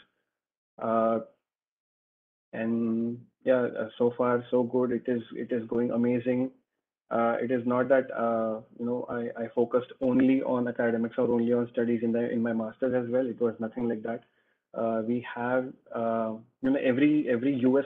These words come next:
college, uh, for that matter, has different associations. Like, an Indian Students Association is different because there are few Indians,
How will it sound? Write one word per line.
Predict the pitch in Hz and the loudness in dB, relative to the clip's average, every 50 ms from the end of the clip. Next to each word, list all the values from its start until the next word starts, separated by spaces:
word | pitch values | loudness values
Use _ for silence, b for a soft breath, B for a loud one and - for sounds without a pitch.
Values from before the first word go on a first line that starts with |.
| - - | 0 0
college, | 120 117 117 165 190 - - - _ _ _ | 0 0 0 -2 -4 -8 -12 -16 _ _ _
uh, | - 123 120 120 117 - | -4 -2 -2 -2 -2 -2
for | 117 117 | -4 -2
that | 117 127 123 120 | 0 -2 -2 -2
matter, | 120 113 113 - - 135 131 | -4 -6 -4 -2 -2 -2 -2
has | 131 123 120 117 117 117 113 - _ _ _ _ _ _ - 113 | -2 -2 -2 0 -2 -2 -4 -8 _ _ _ _ _ _ -4 -2
different | 131 123 - - 139 139 139 139 139 - - - - | -2 -2 0 0 0 2 2 0 -2 -4 -10 -12 -10
associations. | 127 113 - 135 127 123 127 123 117 - 123 117 113 - | -6 -2 -2 -2 0 0 0 -2 0 -2 -2 -4 -2 0
Like, | 117 113 113 110 - | 0 0 0 -2 -4
an | - 117 120 | -6 -8 -4
Indian | - 131 127 127 127 139 139 131 | 0 2 2 4 4 4 2 2
Students | - 135 135 135 127 | 0 0 0 0 0
Association | 131 117 127 123 123 - 123 117 117 - 113 117 120 120 120 | -2 -2 -2 -2 -2 -2 -4 -4 -4 -6 -6 -2 -2 0 0
is | 120 113 - | -2 -2 -4
different | 120 110 - - 110 113 110 107 | -6 -6 -4 -4 -4 -4 -4 -4
because | 113 117 117 110 | -4 -4 -4 -2
there | 113 117 113 | 0 0 0
are | 117 - - | -2 -2 -2
few | 123 123 120 | 0 2 2
Indians, | 117 113 113 117 117 110 110 110 | 2 2 2 0 0 0 -2 -6